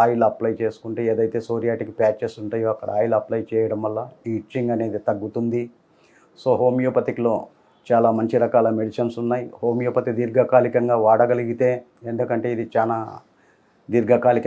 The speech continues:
వ్యాధి, it is an chronic disease. So దీర్ఘకాలికంగా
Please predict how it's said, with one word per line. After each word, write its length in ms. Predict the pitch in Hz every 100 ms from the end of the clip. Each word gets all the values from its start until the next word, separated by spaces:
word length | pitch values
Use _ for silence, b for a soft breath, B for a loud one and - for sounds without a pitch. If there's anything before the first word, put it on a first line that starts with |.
| 113
వ్యాధి, 260 | 113 107 127
it 60 | 120 117
is 80 | 113
an 80 | 110 104
chronic 340 | 107 113 120 117 110
disease. 360 | 113 - 123 120 - _ _ -
So 120 | 123 117 - _ _ 120
దీర్ఘకాలికంగా 720 | 120 113 120 120 120 120